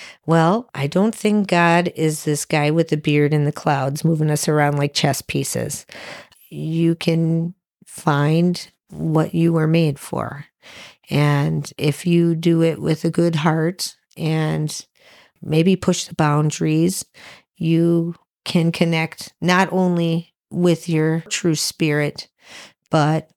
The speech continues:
this energy beyond yourself will help to drive you beyond what you yourself can do. And that's something that I talk to people like, "I'm a hardcore atheist. There is nothing." And I'm like,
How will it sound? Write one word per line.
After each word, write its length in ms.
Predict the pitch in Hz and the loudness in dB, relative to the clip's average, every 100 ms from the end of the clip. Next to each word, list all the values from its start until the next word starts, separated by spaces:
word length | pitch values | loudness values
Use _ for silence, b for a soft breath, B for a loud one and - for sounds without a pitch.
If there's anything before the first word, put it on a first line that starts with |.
| _ _ - | _ _ -2
this 320 | 147 143 - - | -2 -2 -4 -2
energy 520 | 156 160 160 165 156 | 2 2 2 0 0
beyond 640 | 156 156 151 147 156 - | 2 2 2 0 0 -2
yourself 760 | 156 143 - 147 147 147 - _ _ - | -2 0 0 0 -2 -8 -14 _ _ -6
will 220 | 160 160 | 0 0
help 260 | 143 165 - | 2 -2 -2
to 140 | - | -4
drive 460 | 151 147 139 143 156 | -2 -2 0 -2 0
you 280 | 160 156 151 _ _ _ - | 0 0 -2 _ _ _ -6
beyond 480 | 160 151 143 143 151 | -2 0 0 -2 0
what 200 | 160 - | -2 0
you 240 | 170 170 | 2 2
yourself 580 | 160 135 - 165 143 - | 2 0 -2 -2 -4 -6
can 240 | - 139 | -12 -10
do. 300 | 135 139 - - _ B B B B - | -10 -10 -12 -18 _ B B B B -2
And 260 | 190 190 | 2 2
that's 340 | 202 202 - - | 2 0 -4 -4
something 440 | 202 185 185 185 | -2 -2 -2 -2
that 120 | 180 | -2
I 120 | 170 | 0
talk 260 | 165 190 190 | 0 0 0
to 80 | 170 | -4
people 320 | - 160 151 | -4 -6 -4
like, 220 | 143 135 - | -6 -8 -6
"I'm 320 | 190 226 202 | -2 2 4
a 40 | 180 | 4
hardcore 640 | 180 214 180 - 214 175 | 4 4 2 2 2 2
atheist. 500 | - 196 185 156 - | 0 0 2 0 -2
There 220 | - 190 202 | -2 2 2
is 240 | 165 - | 0 0
nothing." 520 | 180 214 185 156 131 - B B B B | 0 2 0 -2 -4 -10 B B B B
And 140 | 156 | 0
I'm 180 | 170 185 | 2 2
like, 380 | 202 175 175 - | 2 0 -2 -20